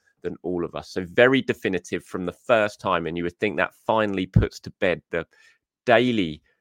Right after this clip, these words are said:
reports when it comes to Kiwior's future and that Italian clubs were sniffing around. There was even a co-, even one yesterday saying that they still believes in the final hours of the window that Kuba or Kiwior's, uh, future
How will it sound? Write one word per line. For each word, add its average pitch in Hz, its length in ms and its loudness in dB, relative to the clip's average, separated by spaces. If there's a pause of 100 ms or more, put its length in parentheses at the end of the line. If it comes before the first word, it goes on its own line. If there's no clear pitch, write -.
(140)
reports - 680 -2
when 82 100 -6
it 82 80 -4
comes 87 280 -6
to - 100 -20
Kiwior's 78 440 -8
future 78 500 -8
and 82 200 -8
that 80 140 -4 (420)
Italian 82 460 -4
clubs - 340 -6
were 78 260 -2 (200)
sniffing - 420 -10
around. 76 200 -4
There 82 60 -4
was 85 80 -8
even 95 220 -4
a 87 60 -2
co-, 90 320 -6
even 90 320 -4
one 87 340 -4
yesterday 82 560 -4
saying 82 240 -2
that 78 80 -14
they 85 140 -2
still 87 220 -6
believes 85 280 -4
in 87 80 -6
the 82 60 -4
final 85 360 -2
hours 85 260 0
of 90 40 -8
the 85 80 -2
window 92 480 2 (400)
that 85 240 -4 (800)
Kuba 82 460 -4
or - 200 -12 (180)
Kiwior's, 80 600 -6 (420)
uh, 85 240 0
future 80 580 -6